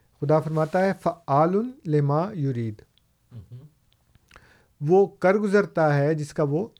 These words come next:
Speaker 1: ارادہ کرتا ہے۔ تو بات کہاں پہ آ کے رکی؟ ارادے
Speaker 2: ارادے،
Speaker 1: پر۔
Speaker 2: ارادے پر۔
Speaker 1: جب وہ ارادہ کرتا ہے کہ میں یہ کروں گا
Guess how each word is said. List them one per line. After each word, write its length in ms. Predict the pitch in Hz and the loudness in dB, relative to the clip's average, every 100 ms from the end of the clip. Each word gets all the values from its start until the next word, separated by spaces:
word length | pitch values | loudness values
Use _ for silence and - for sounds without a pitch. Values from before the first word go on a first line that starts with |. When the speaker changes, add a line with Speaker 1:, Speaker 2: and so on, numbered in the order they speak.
| _ - | _ -6
Speaker 1:
ارادہ 320 | 139 127 120 113 | -2 -2 -2 -8
کرتا 280 | 135 - 135 | -14 -18 -18
ہے۔ 40 | - _ _ _ _ _ _ _ _ _ - | -18 _ _ _ _ _ _ _ _ _ -8
تو 100 | 151 | -2
بات 380 | 127 151 180 190 | 2 2 2 -2
کہاں 160 | 180 | -4
پہ 120 | 175 | -2
آ 120 | 175 160 | -2 -2
کے 320 | 175 165 160 | -2 -4 -4
رکی؟ 480 | 147 131 - 190 185 _ _ - | -6 -8 -6 -8 -8 _ _ -6
ارادے 320 | 135 127 110 90 | -2 0 -2 -6
Speaker 2:
ارادے، 120 | 95 | -8
Speaker 1:
پر۔ 60 | |
Speaker 2:
ارادے 380 | 95 90 85 92 | -12 -12 -12 -14
پر۔ 160 | - 135 _ _ _ _ _ _ _ - | -18 -20 _ _ _ _ _ _ _ -4
Speaker 1:
جب 160 | 143 147 | -2 0
وہ 160 | 160 - - | -2 -6 -6
ارادہ 340 | 135 135 143 147 | -2 0 0 0
کرتا 340 | 151 135 190 180 | -4 -2 0 0
ہے 80 | |
کہ 120 | 170 165 | 0 -2
میں 120 | 160 | -2
یہ 100 | 151 | -2
کروں 280 | 147 160 | -2 -4
گا 60 | 190 | -6